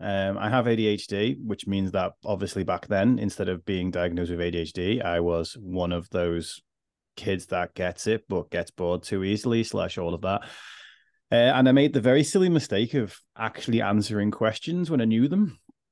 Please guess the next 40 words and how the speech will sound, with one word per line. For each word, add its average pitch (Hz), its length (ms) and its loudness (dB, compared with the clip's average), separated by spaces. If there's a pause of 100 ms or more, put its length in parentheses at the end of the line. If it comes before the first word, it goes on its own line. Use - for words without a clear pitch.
(400)
Um, 101 460 0
in 101 180 -4
class, - 540 -4
and 101 160 -2
I 104 60 2
was 98 200 2
in, 113 200 4
I, 101 220 -4
I, 107 120 -6
like, 104 240 -2
my 113 160 4
accent's 135 380 0
a 131 40 0
little 123 160 4
bit 110 120 -4
softer 120 360 -2
than 107 120 -6
it 107 80 -4
used 98 240 -8
to - 40 -12
be 98 120 -2
these 95 220 -2
days, 95 260 -4
but 98 340 0
I 104 140 0
am 110 160 4
actually 101 280 -4
from 101 260 0
Liverpool, 95 540 0
and 107 120 -2
I 101 80 0
went 98 260 -4
to 95 220 -2
the 95 80 -6
fourteenth 107 580 0
worst 95 200 -2
school 90 220 -2
in 90 60 -2
the 85 60 -4
country. 98 460 -2